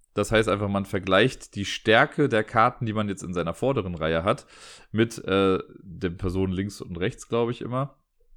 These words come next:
Zu zweit war's dann so, dass da eine bestimmte Differenz irgendwie erreicht werden musste und so. Aber man vergleicht das. Für jeden Krieg, den man gewinnt, kriegt man irgendwie drei Siegpunkte. Und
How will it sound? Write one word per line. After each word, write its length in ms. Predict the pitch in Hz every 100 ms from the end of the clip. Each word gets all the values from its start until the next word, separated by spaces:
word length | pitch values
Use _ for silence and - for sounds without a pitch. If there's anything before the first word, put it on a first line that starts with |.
| - _ -
Zu 100 | - 90
zweit 260 | 90 85
war's 160 | 90 -
dann 140 | 87
so, 160 | 87 87
dass 240 | 80 - 78 71
da 160 | 78
eine 140 | 78 73
bestimmte 340 | 78 95 82
Differenz 400 | 85 76 92 107
irgendwie 200 | 95 95
erreicht 280 | 87 92 -
werden 140 | 90
musste 220 | 92 -
und 60 | 92
so. 120 | 92
Aber 180 | - 80
man 100 | 76
vergleicht 360 | 80 95 127 120
das. 140 | 110
Für 100 | 98
jeden 220 | 95 101
Krieg, 240 | - 131 135
den 120 | 92
man 100 | 87
gewinnt, 220 | 90 113
kriegt 180 | - -
man 100 | 82
irgendwie 200 | 76 76
drei 100 | 78
Siegpunkte. 580 | 120 - 131 131 131 - - - - - _ _ _ _
Und 640 | 104 104 104 104 - -